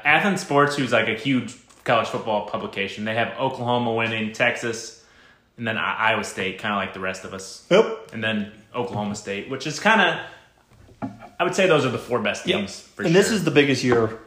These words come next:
Speaker 2: for Iowa State.
Speaker 1: Biggest year in program. It, well, I mean, last year was their best year
Speaker 2: It's
Speaker 1: in
Speaker 2: been
Speaker 1: program.
Speaker 2: building, building, building, and this is, do they really belong?
Speaker 1: Yeah.
Speaker 2: If they can come out and have another nine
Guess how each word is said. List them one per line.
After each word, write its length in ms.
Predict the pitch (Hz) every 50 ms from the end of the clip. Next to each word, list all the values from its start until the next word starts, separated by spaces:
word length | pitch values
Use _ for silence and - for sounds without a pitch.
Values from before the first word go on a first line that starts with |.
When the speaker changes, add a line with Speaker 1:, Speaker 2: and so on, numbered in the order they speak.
| - - _ _ _ _ _ _ _ _ - _ _ _ _ _
Speaker 2:
for 580 | - - 127 123 120 117 110 110 107 101 - - - -
Iowa 320 | - 113 113 107 104 104
State. 320 | 98 - 101 95 95 - - - _ _ -
Speaker 1:
Biggest 280 | - 117 110 110 107 -
year 120 | 113 104
in 140 | 98 95 95 - -
program. 440 | - 107 104 98 98 95 95 95 92 - - _ _ _ -
It, 160 | - 113 - -
well, 100 | 120 123
I 40 |
mean, 100 | 131 117
last 240 | 107 104 127 120 -
year 60 | 123 104
was 100 | 98 -
their 80 | 107
best 260 | 92 92 101 104 - -
year 100 | 170 -
Speaker 2:
It's 80 | - -
Speaker 1:
in 60 | 147
Speaker 2:
been 80 | 131
Speaker 1:
program. 200 | 123 139 135 143
Speaker 2:
building, 200 | 147 151 147 139
building, 320 | 131 131 127 123 131 127 120
building, 360 | 113 120 117 117 120 120 123
and 140 | 123 113 110
this 200 | 123 131 131 -
is, 120 | 131 117 110
do 180 | - 131 127 123
they 160 | 123 117 110
really 260 | 107 110 113 110 113
belong? 480 | 110 113 107 101 - - - - - - - - _ _ _ -
Speaker 1:
Yeah. 180 | - 90 - -
Speaker 2:
If 100 | 110 -
they 120 | 135 135
can 100 | 151 160
come 120 | 170 156
out 80 | 156 151
and 60 | 143 139
have 100 | 135 131
another 180 | 135 131 123
nine 520 | 117 117 117 117 120 123 123 123 123 123